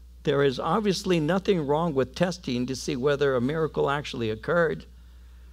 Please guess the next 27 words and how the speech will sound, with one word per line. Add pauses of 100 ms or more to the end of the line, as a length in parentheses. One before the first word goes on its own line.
(380)
And
in
our
day,
there
are, (340)
there
are
many
who
profess
to
be
miracle
workers. (3750)
And
it
seems
that
that
number
is
increasing. (1900)
On
my
Facebook
page,